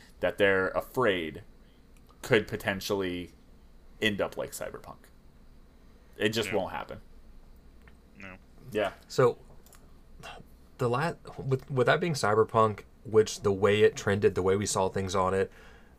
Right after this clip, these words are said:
Speaker 3: we have a, a very different story with the, the last game on our, like, announcement hype up, like, road to launch,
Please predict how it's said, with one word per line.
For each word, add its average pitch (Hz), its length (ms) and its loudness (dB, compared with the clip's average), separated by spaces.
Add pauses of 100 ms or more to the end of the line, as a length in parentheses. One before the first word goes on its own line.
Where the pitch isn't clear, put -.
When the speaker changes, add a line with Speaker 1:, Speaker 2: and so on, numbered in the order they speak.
(180)
Speaker 3:
we 104 140 2
have 127 140 4
a, 139 200 6 (120)
a 107 100 -2
very 120 440 4
different 104 600 0
story 95 720 0
with 104 400 0
the, 107 400 4
the 110 160 4
last 98 420 0
game 98 300 -2
on 92 160 0
our, 95 500 0
like, 92 420 -4
announcement 98 680 -2
hype 95 380 -4 (120)
up, 95 260 -2
like, 95 220 -4
road 95 460 2
to 104 120 0
launch, 90 640 -2